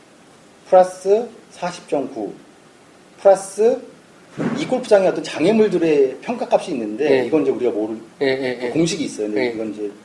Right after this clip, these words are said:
Speaker 1: 빼더라도
Speaker 2: 어쨌든 통계치는 아니네요. 계산할
Speaker 1: 네,
Speaker 2: 수 있는
Speaker 1: 그거
Speaker 2: 정상적인,
Speaker 1: 뭐 장애물
Speaker 2: 예,
Speaker 1: 중간에 뭐
Speaker 2: 퍼센티지.
Speaker 1: 페어웨이 벙커가 몇 개가 있고 막 이런 게 있어요.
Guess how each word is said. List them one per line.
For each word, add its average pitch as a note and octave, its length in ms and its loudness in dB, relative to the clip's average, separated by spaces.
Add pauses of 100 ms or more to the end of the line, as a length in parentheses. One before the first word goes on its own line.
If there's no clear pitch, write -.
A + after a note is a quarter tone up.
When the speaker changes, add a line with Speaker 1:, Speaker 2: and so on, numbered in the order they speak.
Speaker 1:
빼더라도 C#3 1000 0 (240)
Speaker 2:
어쨌든 G#3+ 220 2
통계치는 A#3 420 2
아니네요. B2 360 0
계산할 E3 300 0
Speaker 1:
네, C3+ 60 0
Speaker 2:
수 C#3 60 -2
있는 B2 160 -4
Speaker 1:
그거 B2+ 160 -4
Speaker 2:
정상적인, C#3+ 380 0
Speaker 1:
뭐 A#2+ 120 -4
장애물 C#3 440 -4
Speaker 2:
예, A#2+ 60 -4
Speaker 1:
중간에 C3+ 260 -4
뭐 C#3+ 100 0
Speaker 2:
퍼센티지. - 100 -8
Speaker 1:
페어웨이 F3+ 200 4
벙커가 C3 440 -2
몇 G#2+ 160 -4
개가 B2 220 -2
있고 A2+ 140 -10
막 A2+ 100 -4
이런 A#2 140 -6
게 A2 60 -8
있어요. G#2 380 -12